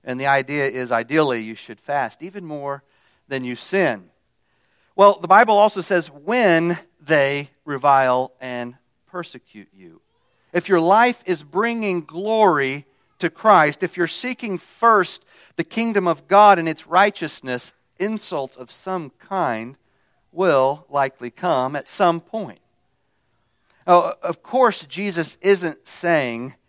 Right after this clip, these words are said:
and the New Testament doesn't teach, that you as a Christian will be suffering every day,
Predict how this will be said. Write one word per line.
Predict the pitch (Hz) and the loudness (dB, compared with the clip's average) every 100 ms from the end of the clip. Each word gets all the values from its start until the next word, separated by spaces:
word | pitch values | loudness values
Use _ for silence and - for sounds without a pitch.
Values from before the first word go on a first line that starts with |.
| _ | _
and | 135 | -10
the | 147 | -6
New | 185 | -4
Testament | 185 185 170 - 156 151 - _ _ | 0 2 0 -2 -6 -6 -8 _ _
doesn't | 170 190 156 135 - - | 2 2 2 -8 -12 -10
teach, | 180 123 131 - - _ _ _ _ _ _ 151 | -6 -6 -10 -16 -18 _ _ _ _ _ _ 2
that | 151 151 - _ 143 | 6 4 2 _ -6
you | 190 190 196 | -2 0 0
as | 165 156 | 0 -2
a | 147 | -4
Christian | - - 180 - 156 139 | -16 -6 -4 -4 -8 -8
will | 143 180 | -4 -4
be | 180 196 | -4 -10
suffering | - 180 160 - 156 139 139 147 - _ | -2 2 2 2 -4 -2 -4 -10 -18 _
every | 160 160 175 165 | 0 2 2 0
day, | 147 147 143 139 | 4 4 4 0